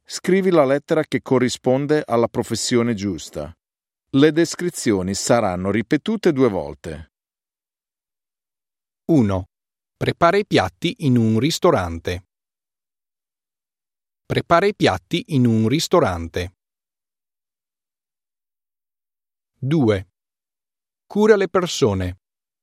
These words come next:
Speaker 2: Lavora in uno studio, una clinica o un ospedale. Cura le persone.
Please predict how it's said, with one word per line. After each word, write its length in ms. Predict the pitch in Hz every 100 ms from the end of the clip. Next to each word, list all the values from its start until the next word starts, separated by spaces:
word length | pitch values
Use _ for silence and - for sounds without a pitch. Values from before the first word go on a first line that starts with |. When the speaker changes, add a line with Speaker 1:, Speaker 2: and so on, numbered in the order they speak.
| _
Speaker 2:
Lavora 360 | 120 131 175
in 80 | 151
uno 160 | 135 143
studio, 680 | - - 117 101 131 190 _ _
una 240 | - 151 139
clinica 560 | - 156 185 220 214
o 100 | -
un 160 | 147 147
ospedale. 760 | 147 - 170 104 85 85 87 _ _ _ _ _ _ _ _ _ _ _ _ _ _ _ _ _ _ _ _ _ _ _ _ _
Cura 320 | - 214 214
le 100 | 190
persone. 720 | - 180 - 131 98 92 90